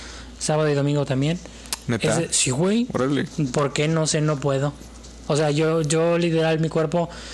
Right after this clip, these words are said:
Speaker 1: tengo que estar muy cansado.
Speaker 2: ¿Tú lo acostumbraste así o?
Speaker 1: Sí, pero no. Te voy a decir algo que vi, güey, y que realmente me impactó.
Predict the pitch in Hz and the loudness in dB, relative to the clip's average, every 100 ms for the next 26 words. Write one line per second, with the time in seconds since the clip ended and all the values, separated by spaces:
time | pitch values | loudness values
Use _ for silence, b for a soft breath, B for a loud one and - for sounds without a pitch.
0 | B B - 185 170 170 - - 196 240 | B B -2 0 0 0 -2 0 2 2
1 | 220 175 175 190 208 165 156 160 165 147 | 0 0 2 2 2 2 2 2 2 2
2 | 160 - 156 165 175 135 110 - 135 - | 2 2 2 2 2 2 2 -2 -6 -8
3 | - - - - - - - - - - | -12 -14 -20 -20 -20 -12 -4 0 2 2
4 | - - - - - - - - 208 208 | 2 2 2 2 2 2 2 2 2 2
5 | - 190 165 151 139 127 143 180 202 196 | 2 2 2 2 0 0 2 2 2 2
6 | 190 185 175 170 165 - - B B B | 2 2 0 0 0 -2 -16 B B B
7 | B - - - 147 143 170 165 185 190 | B -18 -18 -4 0 2 2 2 2 0
8 | 208 175 147 - 139 143 160 175 170 165 | 0 -2 -2 0 0 2 2 2 2 0
9 | 165 160 - - 160 143 147 139 131 - | 0 -2 -6 -10 -2 0 0 0 -2 -2
10 | 147 | 0